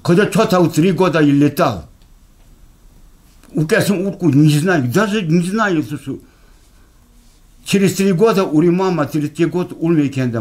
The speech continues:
я. Отец торнадо, чем грот, ангелинде, 삼 년 동안 너는 뭐지, 초주고 한 곳에 서고 있니?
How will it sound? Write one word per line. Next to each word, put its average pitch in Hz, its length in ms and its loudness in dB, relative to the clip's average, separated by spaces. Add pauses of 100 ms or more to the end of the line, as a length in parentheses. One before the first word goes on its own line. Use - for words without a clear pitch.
(120)
я. 120 580 -2 (600)
Отец 175 320 -2
торнадо, 139 640 -2
чем 131 140 -4
грот, 135 340 -4
ангелинде, 143 540 2
삼 135 240 -4
년 147 160 0
동안 147 320 -2 (180)
너는 170 320 2
뭐지, 165 320 0
초주고 156 520 -4
한 127 200 -6
곳에 147 200 -2
서고 117 300 -8
있니? 110 500 -6